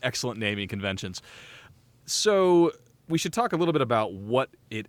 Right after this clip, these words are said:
actually is. So the Nintendo Switch oled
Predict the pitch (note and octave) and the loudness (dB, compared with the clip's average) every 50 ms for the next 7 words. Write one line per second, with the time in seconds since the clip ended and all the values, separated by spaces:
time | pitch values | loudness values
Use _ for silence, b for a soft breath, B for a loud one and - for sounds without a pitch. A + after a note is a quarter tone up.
0 | _ - A2+ G#2+ G2+ - - - - A2 G2+ F#2+ F#2+ F#2+ F#2+ - _ - G2 F2 | _ -8 -6 -6 -6 -6 -8 -8 -6 -6 -6 -6 -6 -8 -8 -10 _ -8 -6 -6
1 | D2+ D#2 D#2+ E2 - - - - - - - B2 - C#3+ A#2+ B2 B2 C3+ C#3 C#3 | -6 -8 -10 -16 -16 -12 -10 -8 -8 -8 -8 -8 -6 -6 -4 -4 -4 -2 -2 -2
2 | D#3+ A#3 D4 D#4 C#4 - - E3 E3 D#3+ - - - A#2+ A2+ G#2 F2+ F2 E2 D#2+ | -2 -2 -2 -2 -4 -2 0 0 0 0 -2 -4 -4 -2 -2 -2 -2 -4 -6 -8
3 | E2+ F#2+ A#2 | -10 -12 -16